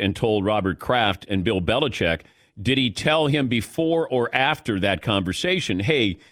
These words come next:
by the way, I'm coming and I'm bringing Gronk with me. He wants to come back and,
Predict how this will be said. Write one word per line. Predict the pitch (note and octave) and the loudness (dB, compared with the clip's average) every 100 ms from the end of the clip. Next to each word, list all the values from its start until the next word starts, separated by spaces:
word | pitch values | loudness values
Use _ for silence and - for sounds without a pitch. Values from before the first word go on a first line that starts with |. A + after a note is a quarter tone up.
| _ - | _ -4
by | C3 D3 | 0 2
the | C3+ | 0
way, | C3+ D3+ G2 G2 - | 0 0 0 0 -2
I'm | C3+ | -2
coming | E3+ D#3+ D#3 E3+ F#3 _ _ _ - | 0 0 0 -2 -6 _ _ _ -6
and | C3 | 0
I'm | C3 B2 | 0 0
bringing | C#3 C#3+ B2 | 0 2 0
Gronk | F#2+ C3 C3+ - | 2 2 0 -2
with | C#3 G3+ - | -2 -4 -2
me. | E2 C2+ F2 _ _ _ - | -2 -2 -4 _ _ _ -4
He | C#3+ | 0
wants | D3+ D3+ - | 2 0 0
to | A2+ | -4
come | - A#2+ | 0 0
back | C#3 D#3 D#3 - _ _ _ | 2 2 0 -2 _ _ _
and, | A#2 A2 A2 G#2+ G#2+ | -2 2 2 2 -2